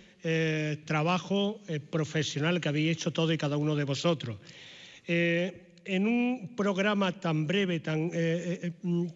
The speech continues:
tan recortado como el que se presenta esta tarde,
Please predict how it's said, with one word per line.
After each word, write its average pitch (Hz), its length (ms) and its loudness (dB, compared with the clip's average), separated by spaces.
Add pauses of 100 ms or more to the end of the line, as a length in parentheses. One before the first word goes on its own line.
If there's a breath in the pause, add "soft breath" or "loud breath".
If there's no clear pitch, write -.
tan 160 180 2
recortado 175 680 2
como 160 200 -2
el 147 120 -2
que 143 360 -4 (200 loud breath)
se - 180 -2
presenta 180 440 2
esta 170 200 0
tarde, 196 460 2